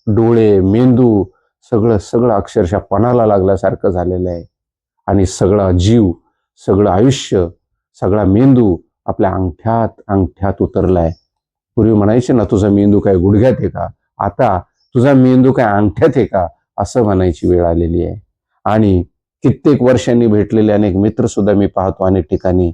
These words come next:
की बऱ्याच वर्षांनी भेटलेत, पण सगळ्यांच्या माना मात्र त्या कृत्रिम अशा मोबाईलमध्ये आहे. जी हजारो, लाखो किलोमीटरवर माणसं आहेत, त्यांचे अपडेट्स आपल्याला पाहिजेत,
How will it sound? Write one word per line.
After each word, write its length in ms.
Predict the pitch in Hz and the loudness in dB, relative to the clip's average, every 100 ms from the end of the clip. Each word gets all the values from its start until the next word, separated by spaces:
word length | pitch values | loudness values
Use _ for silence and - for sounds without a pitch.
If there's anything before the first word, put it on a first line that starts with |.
| - _ _ - | -8 _ _ -4
की 420 | 101 95 90 85 82 _ _ | 0 2 2 0 -2 _ _
बऱ्याच 280 | 113 127 135 | 0 2 4
वर्षांनी 360 | 127 - 110 113 | 2 0 0 0
भेटलेत, 380 | 101 95 104 98 | 0 0 -2 -2
पण 80 | 107 | -2
सगळ्यांच्या 640 | 98 - 98 113 117 104 101 | -4 -2 0 0 0 -2 -2
माना 340 | 95 95 110 | 0 0 0
मात्र 340 | 104 92 101 | -2 -4 -4
त्या 180 | 92 92 - | -4 -4 -8
कृत्रिम 460 | - 120 - 131 107 | -4 -4 -2 0 0
अशा 200 | 92 98 | -2 -4
मोबाईलमध्ये 720 | 92 92 107 104 95 90 90 | -2 0 2 2 0 0 0
आहे. 100 | 85 - _ _ - | -2 -8 _ _ -8
जी 120 | 95 | -2
हजारो, 500 | 92 98 120 117 110 | 0 2 2 2 2
लाखो 400 | 98 98 98 - | 2 0 -2 -4
किलोमीटरवर 680 | 113 - 120 131 120 120 117 | -6 -2 2 2 0 0 0
माणसं 420 | 101 107 117 - | 0 0 -2 0
आहेत, 140 | 110 95 - _ _ _ | 0 0 -4 _ _ _
त्यांचे 300 | 127 127 127 | 0 2 2
अपडेट्स 460 | 104 104 143 151 131 | 2 2 2 0 0
आपल्याला 360 | 113 117 107 | -2 0 0
पाहिजेत, 480 | 95 101 95 90 87 | 0 0 0 -4 -8